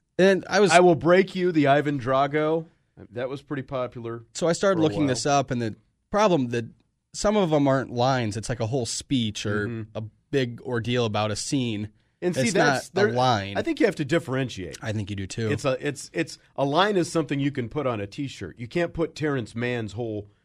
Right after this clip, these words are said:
Speaker 1: <laughs>
Speaker 2: "People will come" speech on a T-shirt. I mean, you'd need three double extra large T-shirts to fit all that
Speaker 1: <laughs> Right, yeah.
Speaker 2: stuff in, front and back.
Speaker 1: Yeah, but even that line in, uh,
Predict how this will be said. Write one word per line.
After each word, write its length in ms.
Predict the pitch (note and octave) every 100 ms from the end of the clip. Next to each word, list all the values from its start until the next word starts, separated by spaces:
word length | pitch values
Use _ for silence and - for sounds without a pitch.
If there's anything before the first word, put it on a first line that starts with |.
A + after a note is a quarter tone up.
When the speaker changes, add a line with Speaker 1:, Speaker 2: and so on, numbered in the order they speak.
| _
Speaker 1:
<laughs> 340 | - D3+ - A#2+
Speaker 2:
"People 300 | G#3 F3 D#3+
will 160 | C#3
come" 340 | C3 E3+ E3+ D3+
speech 580 | - C#3 A#2+ G#2+ - -
on 140 | C3+ B2
a 60 |
T-shirt. 500 | G2 F3 D#3+ - E2 E2+
I 60 |
mean, 160 | A#2+ B2
you'd 160 | A#2+
need 180 | C3+ C3
three 540 | - D3+ E3+ E3 D3+ - _ _ _
double 260 | E3 D3 D3+
extra 280 | D3 - C3+
large 300 | C3+ B2 -
T-shirts 460 | G#3+ G3 C#3+ A2+ -
to 60 |
fit 200 | - G3
all 100 | E3
that 180 | - G3
Speaker 1:
<laughs> 0 |
Right, 200 | G3 -
yeah. 60 | B3
Speaker 2:
stuff 280 | F#3+ A3 A#3
in, 240 | C4+ -
front 560 | - - - G3 G#3+ F3
and 100 | D#3+
back. 400 | G3 B2+ - - -
Speaker 1:
Yeah, 120 | E3+
but 140 | C3 -
even 240 | A#3 A#3
that 180 | E3 G3
line 300 | E3+ D#3 B2
in, 180 | A#2+ A#2+
uh, 480 | A2+ A2+ G#2 G2